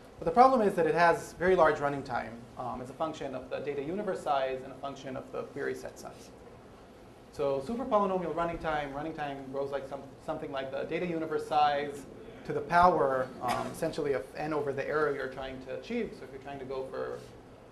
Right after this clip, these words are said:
a sublinear, sort of, say, for error n to the two thirds, this is size of the data universe is some polynomial in the database size to the power log the query set size. So very large running time.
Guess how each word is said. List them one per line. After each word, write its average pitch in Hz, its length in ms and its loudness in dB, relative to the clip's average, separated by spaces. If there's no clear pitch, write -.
a 127 100 -2
sublinear, 131 880 -4
sort 127 100 -16
of, 127 40 -18
say, 143 160 -10
for 139 80 -10
error 139 260 -2
n 143 100 -10
to 135 60 -14
the 135 80 -10
two 131 220 -14
thirds, 180 320 0
this - 100 -14
is 135 140 -16
size 165 200 4
of - 100 -6
the 147 60 -6
data 160 180 0
universe 143 380 -4
is - 100 -12
some 143 140 -6
polynomial 147 580 -2
in 139 80 -8
the 139 60 -8
database 175 380 -2
size 135 460 2
to 151 40 -4
the 143 100 -2
power 156 600 6
log 131 380 0
the 127 60 -14
query 123 280 -6
set 120 240 -14
size. - 340 -12
So 143 120 -8
very 165 220 4
large 131 240 2
running 247 200 2
time. 123 320 -4